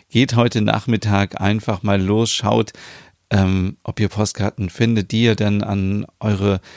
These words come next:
Freunde, an eure Familie sch-, schicken könnt, einfach dann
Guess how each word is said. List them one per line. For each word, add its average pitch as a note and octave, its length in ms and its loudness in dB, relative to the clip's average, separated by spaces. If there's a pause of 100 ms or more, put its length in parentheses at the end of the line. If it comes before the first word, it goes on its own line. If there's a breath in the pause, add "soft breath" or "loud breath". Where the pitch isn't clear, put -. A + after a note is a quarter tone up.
(260 loud breath)
Freunde, A#2 560 2
an G2+ 140 2
eure G#2 280 0
Familie A2 460 0
sch-, G2 160 -6 (200)
schicken A2+ 440 -2
könnt, G#2 420 0
einfach G2+ 420 -2
dann G2+ 360 0